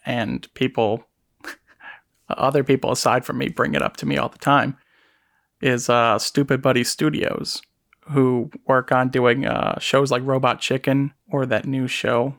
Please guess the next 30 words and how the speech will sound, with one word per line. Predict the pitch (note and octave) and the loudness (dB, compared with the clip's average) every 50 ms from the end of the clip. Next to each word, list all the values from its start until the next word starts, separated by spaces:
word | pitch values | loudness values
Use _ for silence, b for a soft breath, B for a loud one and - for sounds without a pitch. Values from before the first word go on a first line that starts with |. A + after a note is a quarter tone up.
| _ _ _ _ _ - | _ _ _ _ _ -6
on | C3 B2+ B2+ | -6 -6 -6
Hulu | - - B2+ C3 B2+ C3 B2 B2+ B2 | -4 -4 -2 -2 0 0 0 -2 -2
called | - - - - - | -2 -4 -4 -4 -4
Crossing | - - C3 B2+ B2+ - - - - | -2 0 2 2 2 0 -4 -6 -4
Swords. | - - B2 A#2+ B2+ B2+ C3+ C#3 C#3+ - - - _ _ _ _ _ _ _ _ _ _ - - | -2 0 0 2 2 2 0 -2 -4 -8 -10 -10 _ _ _ _ _ _ _ _ _ _ -12 -8
I | C3 | -6
mean, | C3+ D3 C3+ B2 G2 | -2 0 0 0 2
I | G#2 C#3+ | 2 2
would | D#3 C#3 | 2 2
love | B2+ B2+ C#3+ D#3+ E3 | 2 2 0 0 -2
to | - - C#3 | -4 -6 -6
work, | - A2+ A#2 - _ - - _ _ _ _ _ _ - | -4 -4 -6 -6 _ -18 -20 _ _ _ _ _ _ -6
uh, | - C3 A#2 - - - - - - | -4 -2 0 0 -2 -2 -6 -6 -6
at | C#2+ C2 | -6 -4
Stupid | - - - - - | -4 -4 -4 -4 -4
Buddy | - - - C#3+ C#3+ | -4 -6 -4 -4 -4
Studios. | - - - C3 A#2+ - - - C#3+ D3 | -6 -6 -8 -8 -8 -8 -8 -8 -6 0
They're, | - C#3+ D3+ D#3 D3 C#3 C#3 | 2 4 4 4 4 4 2
you | C3+ | 2
know, | B2+ A#2+ B2 | 0 2 2
on | B2 B2 | 2 2
the | C3 B2+ | 2 0
other | - B2 B2+ C3 | 0 0 0 0
side | C3 - - B2 A2+ A#2 A#2+ C3 - - D#3+ F3 - _ - | 0 0 2 2 2 2 2 0 -2 -6 -8 -10 -10 _ -10
of | E3 D3 | -6 -6
the | D#3 | -6
country | - - D3 C#3 C3+ - - D3 D3 C#3+ | -4 -2 0 0 0 0 -2 -4 -4 -4
from | C#3 - - - D3 - | -4 -2 -2 -2 -2 -2
me, | D2 D2+ - D3+ | -2 -2 -4 -4
so | - - - C#2+ C#2 D2 - - | -4 -4 -2 -2 -2 -2 -4 -8